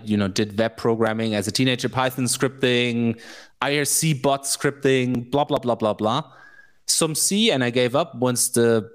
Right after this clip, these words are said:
you know, book got to pointers or something. And then basically I, again, like, it's, it's about figuring stuff out. And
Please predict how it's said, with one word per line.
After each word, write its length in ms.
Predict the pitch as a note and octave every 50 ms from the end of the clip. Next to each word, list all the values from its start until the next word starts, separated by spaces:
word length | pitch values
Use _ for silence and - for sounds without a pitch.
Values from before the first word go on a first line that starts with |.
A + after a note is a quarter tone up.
| - _
you 160 | B2 B2 A#2
know, 120 | G#2+ G2+ F#2+
book 280 | G2 - A#2 A2+ -
got 160 | - A2 G#2+
to 80 | - A2+
pointers 500 | G2+ - A2 G#2+ A2+ A2+ C#3+ D3 C#3+ -
or 60 | C#3
something. 420 | - - D#3 D#3 - F3+ F3+ E3+ -
And 140 | A#2+ A2+ A2+
then 420 | B2 B2 B2 B2+ B2 A#2 - - - _ _ - - - - - _ - - - _ _ _ _ _ - _ _
basically 520 | D#3 D#3 E3+ E3 F3 - D#3+ C#3 C3+ B2+ - -
I, 520 | A#2 A#2 A#2+ A#2+ A#2+ A#2+ A#2+ A#2+ A2 G#2 - - _ _ _ _ _ _ _
again, 220 | - B2 D3 D3 C3+
like, 160 | G#2+ F#2+ -
it's, 160 | A2+ - - -
it's 200 | C#3 B2+ - -
about 480 | A2 - A#2 A2+ A2 G#2+ - - _ _ _ _ _ _ _ _ _
figuring 520 | - - - - D#3+ C#3+ D3 D3 C#3+ C3+ B2+
stuff 340 | - - - A#2 - -
out. 300 | A#2 G#2+ A2+ B2+ D#3 - - -
And 480 | A#2+ A#2+ A#2+ A#2 A2+ A2 A2 G#2+ G2+